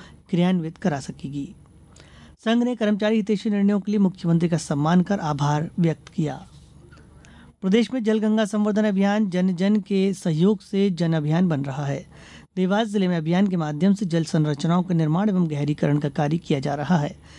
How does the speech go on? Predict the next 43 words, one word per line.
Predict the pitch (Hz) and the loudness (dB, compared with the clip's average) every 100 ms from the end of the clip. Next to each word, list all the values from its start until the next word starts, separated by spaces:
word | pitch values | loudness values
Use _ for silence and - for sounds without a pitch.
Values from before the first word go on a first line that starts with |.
| - - 185 | -20 -16 -8
इसके | - 226 | -2 0
साथ | 196 160 | 0 -2
ही | 170 | 0
नदी, | 175 175 208 | 0 2 0
नालों, | 185 156 180 | 0 0 -2
कुएं, | 185 175 170 196 | 0 0 2 2
बावड़ियों | 160 151 151 208 247 | 0 0 0 0 0
एवं | 160 165 165 - - - | 2 2 0 -4 -18 -2
कुंड | 254 254 | 2 2
की | 208 | 0
साफ | - 160 - | 0 -2 0
सफाई | 147 156 190 | -2 0 2
की | 202 | 4
जा | 151 135 | 2 0
रही | 131 143 | -4 -4
है | 135 190 | -4 -6
तथा | 180 170 175 - - - _ | -4 0 0 -2 -10 -20 _
उनमें | 202 233 262 | -2 0 0
से | 196 | -4
गंदगी | 160 170 170 240 | -2 0 2 0
और | 247 175 | 0 0
गाद | 151 156 147 | 0 0 0
बाहर | 147 135 | -2 0
निकाली | 165 156 143 170 | 0 0 0 0
जा | 160 | 2
रही | 139 135 143 | 0 0 -2
है। | 156 - - - - - - - | -2 -4 -20 -20 -20 -20 -16 -6
अभियान | 165 190 220 | 0 2 2
के | 226 | -2
तहत | 202 220 | -2 -2
जन, | 185 196 202 208 220 - - - | 2 2 2 0 -2 -10 -20 -6
तहत | 202 180 180 | 0 0 0
मध्य | 175 165 175 | -2 0 0
प्रदेश | 170 180 220 | 0 0 0
जन | 180 165 | 0 -2
अभियान | 156 160 160 | 0 0 0
परिषद | 151 - 139 | -2 -6 -6
द्वारा | 160 165 208 190 - - - | -2 2 0 -2 -10 -16 -2
देवास | 180 185 220 | 0 0 -2
विकासखंड | 208 196 202 190 196 190 | -2 -2 -2 0 0 0
के | 202 | 0
ग्राम | 170 156 160 | 0 0 2
निकलन | 156 147 - 170 202 160 | 2 0 -4 -2 0 -2